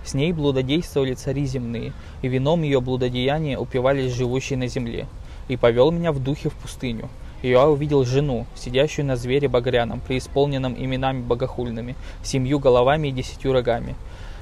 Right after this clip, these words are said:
И жена облечена была в порфиру и багряницу, украшена золотом, драгоценными камнями и жемчугом, и держала золотую чашу в руке своей, наполненную мерзостями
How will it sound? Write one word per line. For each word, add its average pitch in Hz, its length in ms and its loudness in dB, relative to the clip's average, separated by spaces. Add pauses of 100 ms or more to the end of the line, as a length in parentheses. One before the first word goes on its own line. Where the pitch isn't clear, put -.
И 135 120 0
жена 123 360 2
облечена 131 600 0
была 135 180 4
в - 60 -4
порфиру 151 560 2
и 139 140 -2
багряницу, 131 680 0
украшена 139 540 0
золотом, 117 480 0
драгоценными 135 640 0
камнями 135 480 -2
и 131 80 -2
жемчугом, - 640 -6
и 135 80 -6
держала 135 440 4
золотую 131 440 4
чашу 139 340 2
в 127 60 -4
руке 123 260 -2
своей, 120 260 -4
наполненную 120 580 -2
мерзостями 127 680 -4